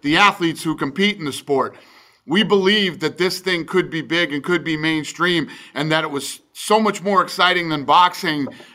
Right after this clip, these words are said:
um, if it was presented the right way and packaged the right way and done the right way,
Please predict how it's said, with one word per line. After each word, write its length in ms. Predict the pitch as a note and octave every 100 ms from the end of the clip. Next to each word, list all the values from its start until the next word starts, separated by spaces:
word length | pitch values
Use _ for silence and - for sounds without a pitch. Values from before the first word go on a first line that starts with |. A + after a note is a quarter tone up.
| -
um, 340 | D3+ D3 D3+
if 200 | F3 F3
it 60 | F3+
was 200 | D#3+ D3
presented 640 | - D3 C3+ G#3 G3+ F#3
the 80 | D#3+
right 300 | E3 E3 D#3+
way 240 | D3+ D3 C#3
and 120 | C3
packaged 520 | F3+ G3+ G3+ E3+ C#3+
the 60 | E3
right 300 | E3 D#3+ D#3
way 360 | D#3 C#3+ C3 - - - -
and 220 | D3+ B2+
done 260 | F#3 A#3
the 80 | G3+
right 260 | F3 E3+ D#3+
way, 360 | D3+ D3+ C3